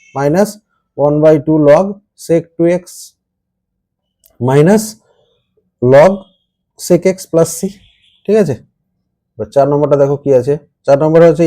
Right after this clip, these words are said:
integration cos x dx by one plus sin x, এটার মান নির্ণয় করতে হবে। এটা কিন্তু উচ্চ মাধ্যমিকে পড়েছি এর আগে। এবার দেখো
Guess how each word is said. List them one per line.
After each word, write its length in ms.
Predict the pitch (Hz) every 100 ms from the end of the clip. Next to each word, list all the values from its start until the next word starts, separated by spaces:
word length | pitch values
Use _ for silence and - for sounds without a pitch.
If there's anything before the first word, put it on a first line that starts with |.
| 156
integration 440 | 147 165 160 175 165 -
cos 180 | 143 - 175 180
x 20 | - 135
dx 240 | 151 175 180 - 123
by 160 | 123 175 220 _ _ - 147
one 80 | 170 165
plus 180 | 165 160
sin 200 | 104 80 67
x, 20 | - - - _ _ _ _ _ 135
এটার 180 | 131 151
মান 100 | 135 131
নির্ণয় 180 | 127 120
করতে 120 | 110
হবে। 100 | 113
এটা 100 | 135 139
কিন্তু 140 | 127 135
উচ্চ 100 | - 139
মাধ্যমিকে 300 | 127 139 131 143
পড়েছি 260 | 143 120 110
এর 60 | 139
আগে। 120 | 185 220 _ _ _ -
এবার 140 | 143 151
দেখো 200 | 151 202